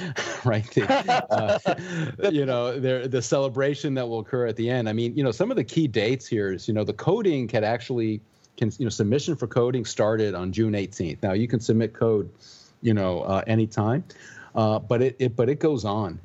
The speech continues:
Speaker 1: and it goes on all the way to the end of, of August, and, and then there's judging and so forth that occurs, and then there's gonna be a benefit concert,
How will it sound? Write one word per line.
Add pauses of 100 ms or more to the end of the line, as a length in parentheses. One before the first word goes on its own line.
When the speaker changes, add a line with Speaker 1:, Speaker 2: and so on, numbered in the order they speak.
Speaker 1:
and
it
goes
on
all
the
way
to
the
end
of,
of
August,
and,
and
then
there's
judging
and
so
forth
that
occurs,
and
then
there's
gonna
be
a
benefit
concert,